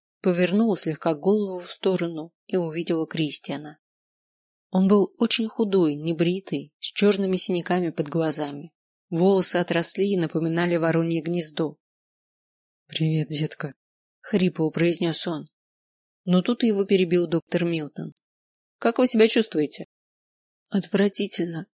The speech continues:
хотела сказать я, но лишь слабо застонала. Док нахмурился и отошел куда-то в сторону.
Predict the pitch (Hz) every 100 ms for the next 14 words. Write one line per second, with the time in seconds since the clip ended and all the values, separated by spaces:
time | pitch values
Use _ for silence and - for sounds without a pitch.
0 | _ _ _ - - 175 190 170 - 185
1 | 160 160 - 175 190 190 _ 165 170 190
2 | - - 220 208 190 175 - 185 170 160
3 | 151 170 - _ _ _ _ _ _ _
4 | - 185 226 226 - 220 240 196 - 175
5 | 175 170 202 190 180 175 175 - 190 160
6 | 143 147